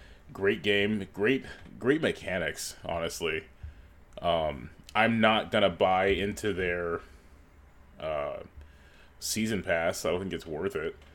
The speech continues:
And I played Destiny a lot last year, actually, and then they pulled that from the Game Pass, and I didn't feel like going to get it again. So, uh, yeah. <laughs> It, it, it's,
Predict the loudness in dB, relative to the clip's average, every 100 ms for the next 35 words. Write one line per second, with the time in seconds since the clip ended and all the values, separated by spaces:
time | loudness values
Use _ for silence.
0 | -20 -20 -20 -14 -2 0 2 -2 -4 -8
1 | -10 -8 -2 2 6 6 6 2 2 0
2 | 2 2 2 -2 -4 -6 -6 -6 -6 -4
3 | -4 -2 -2 -2 -2 -2 -6 -10 -20 -20
4 | 0 2 6 6 8 4 2 -2 -2 -2
5 | -2 0 0 -2 -4 -4 -6 -6 -4 -2
6 | -4 -8 -18 -20 -20 -20 -8 -4 -2 -2
7 | -6 -6 -2 0 0 -4 -6 -6 -6 -8
8 | -6 -4 -4 -10 -20 -20 -20 -20 -20 -4
9 | 0 0 0 -4 -8 -20 -8 -6 -6 -8
10 | -12 -6 -4 2 2 2 -6 -8 -16 -16
11 | -10 -6 0 4 4 4 0 2 0 0
12 | -6 -4 -2 -6 -8